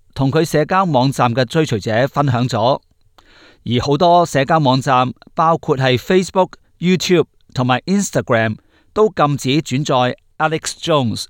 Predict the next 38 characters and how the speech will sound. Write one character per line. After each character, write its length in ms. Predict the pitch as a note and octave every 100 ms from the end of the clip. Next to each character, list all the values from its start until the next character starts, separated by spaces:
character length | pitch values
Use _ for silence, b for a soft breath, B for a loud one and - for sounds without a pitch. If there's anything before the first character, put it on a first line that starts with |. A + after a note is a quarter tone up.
| _
呢 140 | D#3
一 40 | D#3+
個 320 | C#3 C3+ C3 -
Infowars 720 | F3 D#3+ D#3+ D3 D3 A#2 - -
節 140 | -
目， 220 | C#3+ C3 - _ b b b b b
因 160 | E3
為 320 | D#3+ C3+ D3 -
節 160 | - G3+
目 140 | F#3 E3+
內 260 | D#3+ D3
容 240 | C3 A2+ A2+ -
違 300 | A2+ A#2 A#2
反 200 | C#3 D#3+
咗 340 | D3+ B2 D3 -
呢 200 | - D#3+
啲 260 | D#3 D#3 D3+
網 220 | G#2+ A#2+
站 260 | C3 A#2 A2
嘅 320 | B2+ B2+ C3+
仇 280 | - A#2+ A#2+
恨 260 | C#3 C3+
言 160 | A#2+ A2+
論 160 | B2
政 180 | A#2+ C#3+
策。 320 | C3 C3+ C#3 - _ _ - _ - _ _ _ _
克 100 | -
里 100 | A3
斯 180 | E3+ -
滕 180 | E3+ A2+
森 280 | C#3 E3+ E3 _ _
喺 160 | - C3+
呢 80 |
一 60 | D#3+
個 200 | C#3 C3+
節 200 | - D3
目 80 | C3
中 340 | - F3 F3